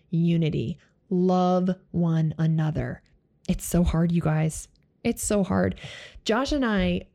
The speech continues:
hadn't really been in any leadership capacity in our church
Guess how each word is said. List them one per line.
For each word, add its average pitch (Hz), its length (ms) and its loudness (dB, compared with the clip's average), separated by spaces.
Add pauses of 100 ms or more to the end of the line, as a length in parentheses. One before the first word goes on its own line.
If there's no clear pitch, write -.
(220)
hadn't 214 380 0
really 180 280 4
been 160 260 2
in 165 140 0
any 165 160 0
leadership 156 480 0
capacity 156 580 -4
in 170 400 0
our 156 180 -2
church - 680 -4